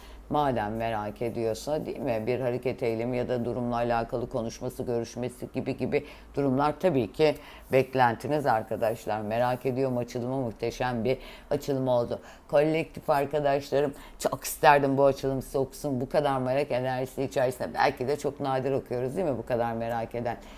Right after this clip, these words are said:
e, bir aklınızdaki kişi. Ama söylediğim gibi kolektif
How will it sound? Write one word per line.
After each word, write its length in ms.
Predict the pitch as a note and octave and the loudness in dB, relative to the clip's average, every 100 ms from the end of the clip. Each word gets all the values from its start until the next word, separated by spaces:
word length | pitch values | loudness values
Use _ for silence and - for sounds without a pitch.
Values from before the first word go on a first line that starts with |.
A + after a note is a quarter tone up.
| - - | -18 -6
e, 200 | A#2+ B2 | 2 2
bir 160 | B2 - | 4 0
aklınızdaki 760 | A#2 - A#2+ A2+ A#2 A2 B2+ A#2+ | -2 -2 -2 -2 -2 -2 -2 -6
kişi. 320 | - - C3+ - - - - | -4 -2 -2 -4 -18 -18 -2
Ama 160 | E3+ D3+ | 0 2
söylediğim 540 | D#3 C#3 C3 C3+ B2 | 6 6 6 2 2
gibi 260 | B2+ D3 C#3+ | 2 0 2
kolektif 680 | C3 B2+ B2 B2 - D#3 | 2 2 2 0 -2 -6